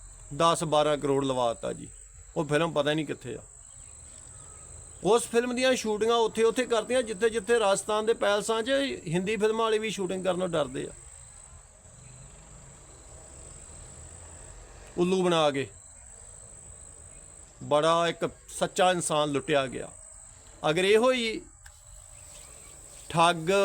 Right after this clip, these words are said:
ਭੰਡ, ਨਚਾਰ ਇਹ ਨਾ ਹੋਣ, ਦਲਾਲ ਨਾ ਹੋਣ, ਤੇ ਚੰਗੇ ਲੋਕ ਫਿਲਮਾਂ ਬਣਾਉਣ, ਇੱਕ ਤੇ ਪ੍ਰੋਡਿਊਸਰਾਂ ਦੇ ਪੈਸੇ ਨਾ ਲੁੱਟ ਹੋਣ,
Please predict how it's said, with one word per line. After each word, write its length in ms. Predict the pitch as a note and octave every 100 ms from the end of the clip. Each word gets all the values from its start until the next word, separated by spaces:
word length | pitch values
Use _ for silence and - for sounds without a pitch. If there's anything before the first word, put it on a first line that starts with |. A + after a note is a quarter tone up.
| G3 G3 F#3 -
ਭੰਡ, 360 | F#3 F3 D3 D3
ਨਚਾਰ 720 | F#3 F3+ - E3 E3+ F3 F3+
ਇਹ 260 | F#3+ F3+ F#3
ਨਾ 320 | D#3 D3+ E3+
ਹੋਣ, 260 | D#3+ G3 F3+
ਦਲਾਲ 400 | D#3+ D#3 E3 E3+
ਨਾ 260 | D#3 E3
ਹੋਣ, 220 | E3 F#3
ਤੇ 120 | F#3 F#3
ਚੰਗੇ 340 | F3+ D#3+ F3+
ਲੋਕ 240 | F3+ F3
ਫਿਲਮਾਂ 300 | D#3+ F3 G3
ਬਣਾਉਣ, 420 | E3 D#3 F3 F#3+ E3 - - - - - -
ਇੱਕ 220 | E3+ F#3
ਤੇ 120 | F#3+
ਪ੍ਰੋਡਿਊਸਰਾਂ 460 | - F3 E3 F#3 F3
ਦੇ 80 | F#3+
ਪੈਸੇ 360 | E3 D3 D#3+
ਨਾ 100 | F3
ਲੁੱਟ 240 | F#3 F3 F#3
ਹੋਣ, 340 | E3+ G3